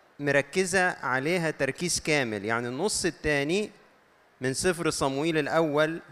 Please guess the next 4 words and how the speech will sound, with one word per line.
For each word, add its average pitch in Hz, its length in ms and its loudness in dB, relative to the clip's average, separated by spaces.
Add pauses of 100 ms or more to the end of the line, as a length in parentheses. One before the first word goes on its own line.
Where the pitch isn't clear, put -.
(960)
وسفر 151 640 0
صموئيل 151 500 -2
التاني 156 440 0
كله 151 560 2